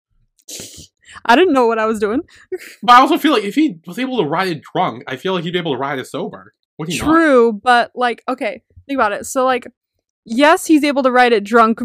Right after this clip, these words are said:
Speaker 1: because, okay, the fact that he was able to ride it drunk,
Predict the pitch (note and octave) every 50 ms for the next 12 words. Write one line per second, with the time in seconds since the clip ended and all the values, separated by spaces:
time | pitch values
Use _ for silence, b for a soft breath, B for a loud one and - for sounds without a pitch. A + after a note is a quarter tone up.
0 | A3 G#3 G#3+ A3+ G3 - C4 A3+ G#3+ G#3+ G#3 - - - A3 - A3 - - F3+
1 | _ _ _ _ _ _ _ _ _ _ _ _ - B3+ - - C#4 C#4+ C#4+ -
2 | D#4 D4 D4 C4+ A#3+ C4 B3 A#3+ A#3 A#3 A#3 A#3 A3+ A3 G#3 G3+ A3+ A3 A3 A3
3 | A3+ -